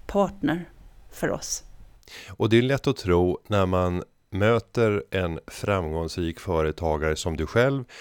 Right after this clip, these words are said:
Speaker 2: att det har bara varit en, eh, spikrak resa mot framgångarna. Men jag misstänker att längst vägen så har det funnits inte bara tuvor,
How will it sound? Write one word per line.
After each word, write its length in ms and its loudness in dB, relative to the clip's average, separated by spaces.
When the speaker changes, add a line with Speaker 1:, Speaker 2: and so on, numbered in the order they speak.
Speaker 2:
att 200 -4
det 80 2
har 200 0
bara 260 2
varit 520 0
en, 400 -4
eh, 140 -2
spikrak 1200 -2
resa 800 0
mot 300 2
framgångarna. 800 0
Men 120 0
jag 100 2
misstänker 1160 -2
att 180 -8
längst 540 -2
vägen 680 2
så 240 -2
har 360 2
det 80 -4
funnits 580 -2
inte 260 -2
bara 200 2
tuvor, 880 0